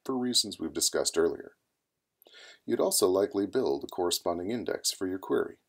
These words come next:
When results come back, you may well want them sequenced differently than they may be stored, so you can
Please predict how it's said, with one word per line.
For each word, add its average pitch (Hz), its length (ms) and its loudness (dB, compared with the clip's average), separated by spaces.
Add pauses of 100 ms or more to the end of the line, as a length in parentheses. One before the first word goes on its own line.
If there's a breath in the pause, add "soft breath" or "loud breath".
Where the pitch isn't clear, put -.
(1600 soft breath)
When 127 120 2
results 143 440 2
come 85 260 -6
back, 101 440 -2 (320)
you 123 80 4
may 175 200 2
well 180 200 -2
want 123 220 -6
them 101 140 -2
sequenced - 720 0 (320 soft breath)
differently 107 460 0
than 87 160 -2
they 80 100 0
may 76 160 -2
be 78 100 -6
stored, - 600 0
so - 180 0
you 117 140 -2
can - 240 -4